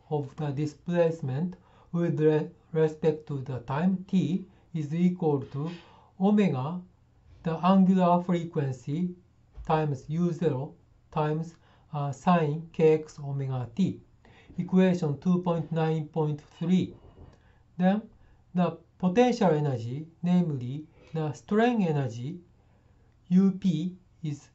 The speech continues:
equal to one over two times the elastic constant E times the square, uh, strain squared. Therefore,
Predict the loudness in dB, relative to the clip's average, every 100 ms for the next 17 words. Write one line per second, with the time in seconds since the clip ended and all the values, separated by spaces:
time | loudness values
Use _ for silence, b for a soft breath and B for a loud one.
0 | _ 2 2 -2 -4 -4 -6 -10 -6 -6
1 | -6 -10 _ b b 2 4 4 4 4
2 | 4 2 0 0 0 0 -2 0 0 -2
3 | -8 -6 -4 -4 0 2 2 -2 -2 -4
4 | -4 -4 -4 -8 -8 -12 -20 _ -2 0
5 | 0 -4 -12 -8 -4 0 -2 -2 b b
6 | b b b -4 -2 -2 -8 -2 2 2
7 | 0 -2 -6 -4 -4 -4 -10 -20 _ _
8 | _ 2 2 2 0 -4 -10 -14 0 4
9 | 4 2 -6 -18 _ _ _ _ b b
10 | b b b _ _ _ _ _ _ _
11 | _ _ _ _ -20 -20 -20 -20 -20 _
12 | _ -10 -2 0 0 2 4 4 0